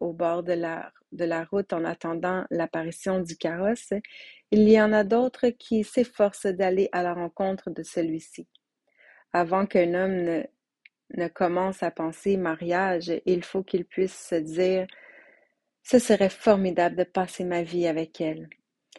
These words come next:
Elle m'aiderait à tenir le cap. » Or, cela ne se produit jamais lorsqu'une,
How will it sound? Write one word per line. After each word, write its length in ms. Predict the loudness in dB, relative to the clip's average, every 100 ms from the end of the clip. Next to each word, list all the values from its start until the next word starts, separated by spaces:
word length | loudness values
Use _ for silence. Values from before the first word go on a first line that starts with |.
| _ _ _ _ _ _ 0
Elle 240 | 4 4
m'aiderait 500 | 4 4 4 2 0
à 140 | 2 2
tenir 360 | 0 0 0
le 120 | -2 -4
cap. » 400 | -6 -8 -10 -16 -20 _ _ _ _ -6 2
Or, 320 | 2 2 -2
cela 420 | -4 0 2 0
ne 160 | 0 -4
se 160 | -6
produit 420 | -6 -4 -4 -4
jamais 440 | -4 0 0 0 -2
lorsqu'une, 520 | -4 -8 -6 -4 -4